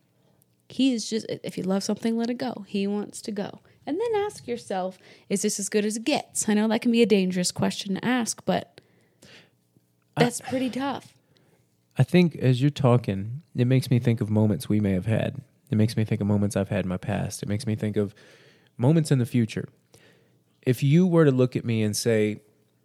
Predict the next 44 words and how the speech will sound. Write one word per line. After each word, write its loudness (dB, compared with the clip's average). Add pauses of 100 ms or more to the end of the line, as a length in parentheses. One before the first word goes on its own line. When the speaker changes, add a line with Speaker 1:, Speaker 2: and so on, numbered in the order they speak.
(1000)
Speaker 2:
you -6
know, 0
after 2
all 10
this 6
time 4
together, 0
and -2
we've 2
spent -6
so 4
much 2
time -8
together, -6 (340)
if -4
you 2
were 6
to 6
look 6
at 0
me 0
and 0
say, 2
"I 0
think, -4 (760)
I -2
think 2
what's 2
best 2
is -2
that -2
we -4
get 0
our -2
own -4
place -4 (160)
and, -8
like, -8 (640)
kinda -6 (320)
take -4
our 0
relationship -4
from -10
there," -4